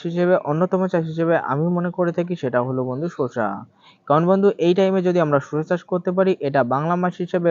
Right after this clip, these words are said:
ভাদ্র মাস এবং আপনারা জানেন কার্তিক, আশ্বিন কার্তিক মাস থেকে কিন্তু ভালো পরিমাণে পুরোপুরি কিন্তু হালকা হালকা পরিমাণে শীত চলে আসে। তাই আমরা যদি এখন শসা চাষ করতে পারি তাহলে কিন্তু বন্ধু তোমরা জানো যে সামনে কিন্তু পুজো চলে আসছে, পুজোর কিন্তু আর বেশি দিন বাকি নেই, প্রায় কিন্তু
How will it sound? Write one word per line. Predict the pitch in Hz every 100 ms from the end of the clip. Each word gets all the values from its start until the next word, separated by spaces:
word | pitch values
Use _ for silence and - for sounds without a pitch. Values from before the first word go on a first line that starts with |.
| 139
ভাদ্র | 127 143 180
মাস | 196 196 - 151
এবং | 151 151 - 139
আপনারা | 151 139 139
জানেন | 151 190 190 _ _ _ -
কার্তিক, | 147 147 - 143
আশ্বিন | 143 - 196
কার্তিক | 185 - 185 175
মাস | 156 160
থেকে | 156 156
কিন্তু | 147 156 135
ভালো | 127 165 175
পরিমাণে | 175 170 165 156
পুরোপুরি | 135 139 147 143
কিন্তু | 143 156 143
হালকা | 123 127
হালকা | 131 131 135
পরিমাণে | 127 127 147 165
শীত | 151 147 151
চলে | 135 120
আসে। | 117 107 104 127
তাই | 131 147
আমরা | 185 190
যদি | 196 170
এখন | 135 170 156
শসা | 156 151
চাষ | 151
করতে | - 170 185 190
পারি | 196 196 - - - -
তাহলে | 151 190 185
কিন্তু | 190 185 190
বন্ধু | 190 190 165
তোমরা | 147 127
জানো | 127 143 180 175
যে | 165
সামনে | 135 139 160 165
কিন্তু | 156 147
পুজো | 156 175 185
চলে | 190 175 170
আসছে, | - 185 165
পুজোর | 151 170
কিন্তু | 180 175
আর | 151 120
বেশি | 120 139
দিন | 131 123
বাকি | 127 175
নেই, | 208 - - - _
প্রায় | 156 156
কিন্তু | 165